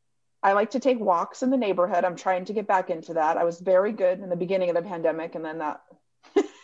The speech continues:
fell off a little, but that for me is very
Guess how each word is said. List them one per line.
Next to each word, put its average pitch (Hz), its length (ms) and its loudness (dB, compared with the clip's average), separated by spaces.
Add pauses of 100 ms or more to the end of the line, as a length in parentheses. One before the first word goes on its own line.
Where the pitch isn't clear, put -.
(280)
fell 202 200 4
off 170 220 -4
a 190 40 2
little, 175 220 2
but 190 180 0 (200)
that 220 300 4
for 220 140 -2
me 190 220 0
is 175 160 2
very 156 560 -2